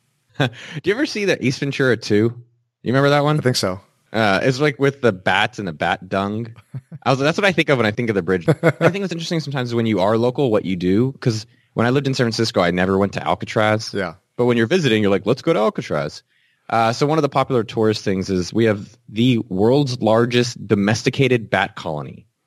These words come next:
Speaker 1: which basically means that we have the most bats living under a bridge than anyone else. So it's called Congress Bridge, right on Congress. And I don't think they do during the summer, but the, most of the months during sundown,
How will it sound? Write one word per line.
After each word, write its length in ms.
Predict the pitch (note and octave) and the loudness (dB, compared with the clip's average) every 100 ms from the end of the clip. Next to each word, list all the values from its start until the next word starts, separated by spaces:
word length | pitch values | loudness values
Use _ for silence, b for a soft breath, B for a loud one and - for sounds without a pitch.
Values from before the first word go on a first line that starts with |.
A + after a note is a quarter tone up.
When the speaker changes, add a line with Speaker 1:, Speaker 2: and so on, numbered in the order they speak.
| - | -4
Speaker 1:
which 180 | A#2 | -2
basically 280 | D3 F#3 E3+ | 0 0 0
means 180 | C#3 C3+ | 2 2
that 180 | B2 A#2 | 0 0
we 80 | A#2+ | 0
have 80 | B2+ | 0
the 60 | |
most 280 | A2 A2 B2+ | 2 0 0
bats 260 | A2 G#2+ - | 0 -2 0
living 180 | G2+ G2 | -2 0
under 180 | F#2+ F2 | 0 0
a 60 | |
bridge 440 | C#2+ E2 D#2+ D2+ - | 0 0 0 -4 -4
than 100 | E2 | -2
anyone 240 | E2+ D#2+ | 0 0
else. 340 | D#2 A#1 - - _ b b b b b | -2 -2 -2 -4 _ b b b b b
So 80 | B2 | -4
it's 80 | G#2 | 0
called 200 | C3 A2 | -2 0
Congress 340 | B2+ A#2+ A#2+ | 0 2 2
Bridge, 240 | A#2+ G#2+ | 2 0
right 120 | G#2 A2 | 2 2
on 100 | G#2 | 0
Congress. 580 | - G2 F#2+ F#2+ - - | -2 0 0 0 -2 -6
And 540 | F#2 G2 G2 F#2+ G2 F#2+ b b b _ - | -2 2 2 2 0 -4 b b b _ -2
I 60 | |
don't 280 | C3+ F#3+ - | 0 0 -2
think 180 | - G#3 | -2 0
they 100 | A3 | 0
do 160 | G3+ F#3+ | 0 -2
during 300 | - D3+ C#3 | -2 0 0
the 60 | |
summer, 440 | A#2 - B2 A#2 F#2+ | 0 0 2 4 2
but 120 | F#2+ | 2
the, 120 | G2 - | 0 -2
most 340 | G#2 A#2 C#3 | 0 0 0
of 40 | - | 0
the 60 | B2+ | 0
months 380 | A2+ G#2 F#2 - | 2 2 0 -2
during 260 | F#2+ F#2+ | -2 -2
sundown, 840 | F2 - G#2+ G2+ F#2 E2 D#2+ D#2+ | -2 0 0 2 2 2 -2 -4